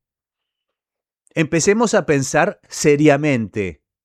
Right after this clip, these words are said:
en esto. Yo no quiero esperar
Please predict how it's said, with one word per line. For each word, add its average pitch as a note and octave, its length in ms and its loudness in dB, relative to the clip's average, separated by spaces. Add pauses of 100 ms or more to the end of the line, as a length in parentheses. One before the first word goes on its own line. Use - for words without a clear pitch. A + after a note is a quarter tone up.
(140)
en A#2+ 220 -4
esto. F#2 520 -10 (560)
Yo C#3+ 200 0
no C#3+ 160 -2
quiero G3 320 4
esperar C#3+ 800 2